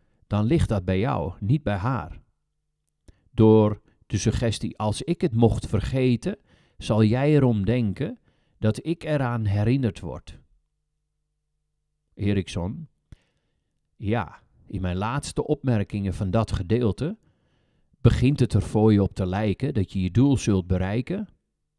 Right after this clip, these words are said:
En is het niet prettig je er gerust bij te voelen?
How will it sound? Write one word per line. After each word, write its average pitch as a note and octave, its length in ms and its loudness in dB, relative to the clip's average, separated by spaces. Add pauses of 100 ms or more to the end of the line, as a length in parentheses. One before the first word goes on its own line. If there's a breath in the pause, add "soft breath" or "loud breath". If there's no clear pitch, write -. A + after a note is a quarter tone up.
(180)
En G3 380 0 (360 soft breath)
is G#2+ 180 0
het C#3 120 2
niet C#3+ 220 2
prettig - 480 2
je G2+ 160 0
er F#2+ 160 -4
gerust G#2 440 2
bij F#2 200 -2
te F2+ 120 -6
voelen? A2+ 440 -2